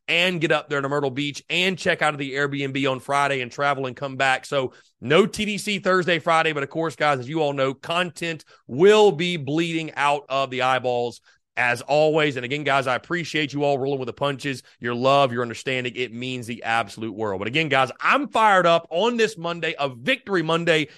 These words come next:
and we got a really, really busy week as we come into the end of the month of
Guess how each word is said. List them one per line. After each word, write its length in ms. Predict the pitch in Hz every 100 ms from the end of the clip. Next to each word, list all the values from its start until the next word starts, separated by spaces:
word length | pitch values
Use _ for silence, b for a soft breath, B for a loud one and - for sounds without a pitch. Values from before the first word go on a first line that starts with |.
| B
and 140 | 156 160
we 60 |
got 180 | 156 165
a 80 | 151
really, 680 | 143 147 190 269 277 277 240
really 600 | 120 139 202 220 220 208 - 104
busy 400 | 98 220 214 240
week 400 | 190 185 190 160 b b b _ _
as 220 | - 151 117
we 160 | 139
come 320 | - - 208
into 320 | 269 240 220 190
the 220 | 160 139
end 360 | 135 165 190 190
of 140 | 147
the 60 | 127
month 260 | 123 147
of 140 | 131